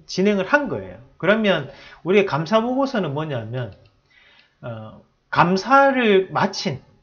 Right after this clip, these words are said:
보고서 형태를 띄어서 제출하는 거예요. 그럼 이때는 이제 회계, 회계법인에 맡겨야 돼. 음.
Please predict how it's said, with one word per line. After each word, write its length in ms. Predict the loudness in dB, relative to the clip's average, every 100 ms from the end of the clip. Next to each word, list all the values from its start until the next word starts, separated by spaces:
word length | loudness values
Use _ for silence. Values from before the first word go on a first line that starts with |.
| _
보고서 540 | 4 4 4 0 0 -2
형태를 840 | -2 -8 -6 -2 0 0 -2 -6
띄어서 680 | -4 0 0 2 2 0 2
제출하는 520 | 2 2 -2 -6 -6
거예요. 260 | -10 -16 -20 -10
그럼 240 | 0 2
이때는 400 | 2 -2 0 0
이제 140 | -2 -6
회계, 760 | -6 -4 -2 0 0 -2 -8 -20 _ _ _ _ _ _ _ _ _ _ -2
회계법인에 580 | 0 2 0 0 -2 -4
맡겨야 460 | -4 -6 -10 -12
돼. 220 | -14 -20 _ _ _ _ _ _
음. 60 | _